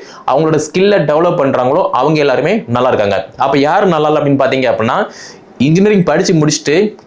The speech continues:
காலேஜ் படிக்கும்போது நல்லா அரியர் வச்சுட்டு, ஊர் சுத்திட்டு இருக்கவங்க எல்லாருமே வந்து பாத்தீங்கன்னா அப்படியே தான் உட்காந்துருக்காங்க. அப்போ இப்ப என்ன அப்படின்னா, யூ பி எஸ் சி, டி என் பி சி, ஆர் ஆர் பி,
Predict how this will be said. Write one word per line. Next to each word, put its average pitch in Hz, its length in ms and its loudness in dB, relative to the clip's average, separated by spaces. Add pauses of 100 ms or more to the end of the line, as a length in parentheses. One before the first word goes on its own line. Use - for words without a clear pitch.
காலேஜ் 170 320 0
படிக்கும்போது 156 680 0
நல்லா 147 380 0
அரியர் 156 240 2
வச்சுட்டு, 143 440 0
ஊர் 175 320 2
சுத்திட்டு 147 520 0
இருக்கவங்க 156 320 2
எல்லாருமே 147 340 0
வந்து 135 200 0
பாத்தீங்கன்னா 127 500 -2
அப்படியே 127 360 0
தான் 135 140 0
உட்காந்துருக்காங்க. 107 400 0
அப்போ 120 520 0 (300)
இப்ப 139 200 -2
என்ன 175 300 2
அப்படின்னா, 143 540 0 (280)
யூ 165 220 2
பி 175 120 0
எஸ் 156 160 2
சி, 135 360 0 (200)
டி 147 120 2
என் 180 180 2
பி 147 100 2
சி, 135 460 0
ஆர் 139 240 0
ஆர் 165 220 2
பி, 131 360 0